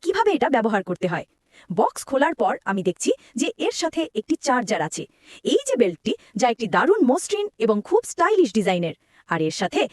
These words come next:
নিরাপত্তা নির্দেশিকা ও অন্যান্য তথ্য সহ একটি কার্ডও রয়েছে। এখন আমরা এটাকে চার্জ দেব এবং তারপর ব্যবহার করে দেখব। আমার ভালো লাগে যে এটা সহজে সামঞ্জস্যযোগ্য,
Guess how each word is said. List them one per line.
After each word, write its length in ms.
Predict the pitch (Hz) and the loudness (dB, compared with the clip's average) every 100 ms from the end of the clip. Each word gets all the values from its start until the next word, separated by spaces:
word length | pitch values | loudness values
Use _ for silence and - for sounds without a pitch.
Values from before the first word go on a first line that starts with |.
| - 202 | -4 0
নিরাপত্তা 440 | 214 202 196 - 180 | 2 2 0 0 -2
নির্দেশিকা 460 | 208 226 349 392 - - - 440 | 0 0 0 2 0 -2 0 2
ও 20 | - 392 | 4 2
অন্যান্য 300 | 427 427 427 440 | 2 4 4 2
তথ্য 180 | 427 - 359 214 | -2 -4 -4 0
সহ 100 | 196 - _ 190 | 0 -2 _ -6
একটি 160 | - - | -4 0
কার্ডও 280 | 247 233 240 427 | 2 4 4 4
রয়েছে। 260 | 175 - 165 - _ _ - - 311 | 2 -2 -6 -6 _ _ -12 -6 -2
এখন 160 | - 508 | 2 4
আমরা 120 | 294 415 | 4 2
এটাকে 220 | 220 - 466 349 | 2 0 0 2
চার্জ 200 | 262 190 175 | 0 0 0
দেব 100 | 156 - - - | -2 -4 -6 0
এবং 100 | 208 180 | 0 2
তারপর 300 | - - 220 - _ - | 0 2 0 -2 _ 2
ব্যবহার 300 | 254 403 359 214 | 2 4 2 2
করে 120 | 190 | 0
দেখব। 160 | 165 147 156 _ _ _ - | 0 -4 -6 _ _ _ 0
আমার 180 | 254 370 | 0 2
ভালো 140 | 175 214 359 | 4 4 4
লাগে 160 | 196 - - 214 | 2 -4 -6 -4
যে 60 | 330 | 2
এটা 120 | 339 - | 2 2
সহজে 280 | 359 494 466 | 2 2 2
সামঞ্জস্যযোগ্য, 720 | 311 226 220 320 202 165 160 | 0 2 2 0 -2 -2 0